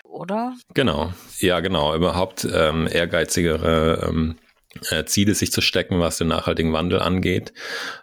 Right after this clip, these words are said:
Speaker 2: ähm, um mehr Geld da reinzustecken.
Speaker 1: Genau, jetzt hast du ja grad gesagt, im Verwaltungsrat des Konzerns sitzen jetzt drei Aktivisten mit dabei. Ähm,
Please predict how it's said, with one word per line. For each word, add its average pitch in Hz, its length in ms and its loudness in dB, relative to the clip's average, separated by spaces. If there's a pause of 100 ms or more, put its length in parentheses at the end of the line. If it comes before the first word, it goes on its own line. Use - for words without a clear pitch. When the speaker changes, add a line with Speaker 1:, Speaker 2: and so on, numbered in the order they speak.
(120)
Speaker 2:
ähm, 78 460 2
um 82 180 0
mehr 76 160 0
Geld 82 240 -2
da 82 440 0
reinzustecken. 85 1000 -2 (880)
Speaker 1:
Genau, 196 220 2
jetzt 185 140 0
hast 202 160 -2
du 202 60 2
ja 190 80 4
grad 196 260 -2
gesagt, 175 500 0
im 185 320 -6
Verwaltungsrat 190 1120 -2
des - 220 -2
Konzerns 180 720 -2
sitzen 180 300 -6
jetzt 175 260 -2
drei 170 300 -2
Aktivisten - 800 -6
mit 240 160 -8
dabei. 240 420 2 (560)
Ähm, 185 680 -2